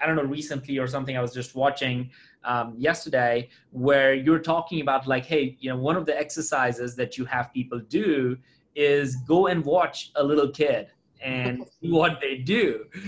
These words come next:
Speaker 1: And I was just thinking, I have an eight-year-old son, uh, his name is Krish, and a daughter who's five, uh, her name is Kiara. And, uh, I, I tell you, man, it's the happiest. And I,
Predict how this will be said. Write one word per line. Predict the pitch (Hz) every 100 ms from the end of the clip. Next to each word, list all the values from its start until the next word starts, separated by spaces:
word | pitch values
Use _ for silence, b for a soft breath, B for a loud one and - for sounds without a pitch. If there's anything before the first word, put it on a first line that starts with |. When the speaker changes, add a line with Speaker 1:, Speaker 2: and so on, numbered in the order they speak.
| 185 -
Speaker 1:
And | 156 151 147 143 147
I | 190
was | 208
just | 160
thinking, | - 175 151
I | 147
have | 160
an | 156
eight-year-old | 151 165 170 156 160
son, | 156 - 147 143 147
uh, | 139 131
his | 131 131
name | 135
is | 127
Krish, | - 139 135 135
and | 127
a |
daughter | 120 135 143 139
who's | 131 131 -
five, | 135 131 131 127 123 127
uh, | 120 117 117 -
her | 131
name | 127
is | 127
Kiara. | - 123 135 147 131 117 b b b _ 139
And, | 147 147 143 139 135 127
uh, | 127 123 -
I, | 151 156
I |
tell | 160 147 165
you, | 202 156
man, | 127 123 123
it's | 151 180 175 139 127
the | 156 214
happiest. | 202 160 160 147 131 127 -
And | 143 143
I, | 143